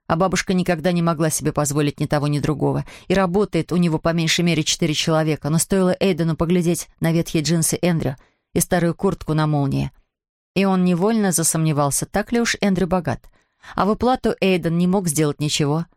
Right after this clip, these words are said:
вот только составить карту области попечения. Сущая ерунда по сравнению со всеми благодеяниями Эндрю. Когда они приехали в Мелфорд, и Эндрю въехал на парковку перед самым большим супермаркетом, Эйдена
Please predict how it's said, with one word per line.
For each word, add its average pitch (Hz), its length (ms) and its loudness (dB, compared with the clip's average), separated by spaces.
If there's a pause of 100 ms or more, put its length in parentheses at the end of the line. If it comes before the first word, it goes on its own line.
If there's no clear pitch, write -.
(120)
вот - 160 -2
только 175 380 0 (120)
составить 165 460 0
карту 160 320 0
области 151 280 -2
попечения. 151 680 -2 (640)
Сущая 165 380 0
ерунда 156 340 2
по - 80 -6
сравнению 139 540 0 (180)
со - 160 0
всеми 151 280 2
благодеяниями 143 880 0
Эндрю. 139 380 -2 (960)
Когда 220 280 0
они 233 160 2
приехали 208 480 0
в 185 60 -2
Мелфорд, 196 560 -2
и 147 180 0
Эндрю 175 300 2
въехал 165 380 0
на 156 120 0
парковку 160 580 -2
перед 147 280 -2
самым 156 440 0
большим 143 360 0
супермаркетом, 143 920 -2 (480)
Эйдена 165 500 2